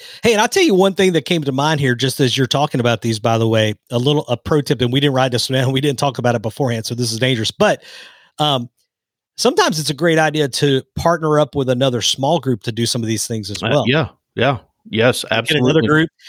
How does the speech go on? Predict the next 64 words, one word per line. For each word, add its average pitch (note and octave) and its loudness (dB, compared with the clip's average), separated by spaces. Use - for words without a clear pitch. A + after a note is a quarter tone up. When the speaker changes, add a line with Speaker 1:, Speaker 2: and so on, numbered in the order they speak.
Speaker 1:
especially, A3+ 0
like, G3 2
if C3+ -4
you F3 4
have D#3 0
your C3+ 2
teenagers C#3+ 0
of B2+ -2
your B2+ 2
own D3+ 2
and B2+ 2
they're C#3 4
not B2 0
in C3 0
your D3 -2
group, D3+ 0
maybe B2+ 0
you A#2+ -10
can G#2+ -14
partner C3 -2
up - -2
with G#2+ -6
that A#2 2
other, B2 2
whatever A#2+ 2
group G#2 -4
they're G2+ -4
in. D3 -2
So, - 0
Speaker 2:
Yep. A2+ -2
Speaker 1:
yeah. C3 -2
Speaker 2:
Yeah, A#2+ 0
and, C3+ -2
and D3 2
I C3+ 2
know C3+ 4
some, D3 0
some C#3 -4
groups C3 -2
do, B2 2
like, A2+ -2
guy A#2+ 0
groups B2 0
and A2 -2
girl A#2+ 2
groups, B2+ 0
so A#2+ -4
maybe A#2+ 0
a B2 0
good A#2 -2
time A#2+ 0
to A#2+ 0
get B2 0
those C3 2
groups G2+ -8
together G#2 -2
and, G#2 -2
and G#2+ -2
Speaker 1:
Oh, - -12
Speaker 2:
do A2+ 2
Speaker 1:
yeah. G#2+ -2
Speaker 2:
something G#2+ -2
as G#2+ -2
well. A#2 2